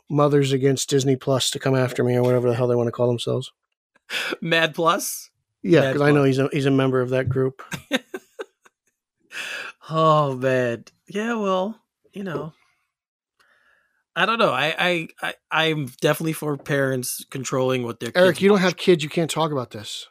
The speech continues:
Speaker 1: You don't know what it's like.
Speaker 2: That's true. I don't.
Speaker 1: You can't, you can't, you
Speaker 2: I'm
Speaker 1: can't
Speaker 2: sorry.
Speaker 1: talk about this. You don't know what it's like.
Speaker 2: I don't. I don't know what it's like to have kids. I can't.
Speaker 1: So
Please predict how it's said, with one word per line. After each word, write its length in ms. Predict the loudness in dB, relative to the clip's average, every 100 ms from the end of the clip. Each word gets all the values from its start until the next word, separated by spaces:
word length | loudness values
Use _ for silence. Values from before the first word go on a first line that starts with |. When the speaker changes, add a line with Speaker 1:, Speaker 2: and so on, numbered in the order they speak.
| _ _
Speaker 1:
You 100 | -2
don't 140 | 2
know 60 | 2
what 100 | 0
it's 140 | -2
like. 260 | -4 -4 -6 _ _ _ _
Speaker 2:
That's 200 | -12 -10
true. 340 | -8 -8 -10 -14 _
I 100 | -12
don't. 300 | -10 -10 -14 _
Speaker 1:
You 140 | -14
can't, 320 | -4 0 0 -2
you 80 |
can't, 260 | -8 -8 -8 -8
you 80 | -10
Speaker 2:
I'm 40 |
Speaker 1:
can't 60 | -4
Speaker 2:
sorry. 240 | -2 0
Speaker 1:
talk 160 | 0 -2
about 120 | -4
this. 120 | -6 -10
You 80 | -6
don't 200 | -4 -2
know 60 |
what 100 | -2
it's 160 | -2 -2
like. 180 | -2 -4 -14 _ _ _ _
Speaker 2:
I 80 | -8
don't. 340 | -6 -6 -6 -10
I 160 | -8 -6
don't 200 | -6 -6
know 100 | -6
what 120 | -6
it's 140 | -8
like 200 | -10 -12
to 100 | -14
have 200 | -16 -16
kids. 380 | -16 -18 -20 -20 _ _ _ _ _ _ _
I 100 | -20
can't. 360 | -16 -14 -14 -12
Speaker 1:
So 320 | -12 -10 -12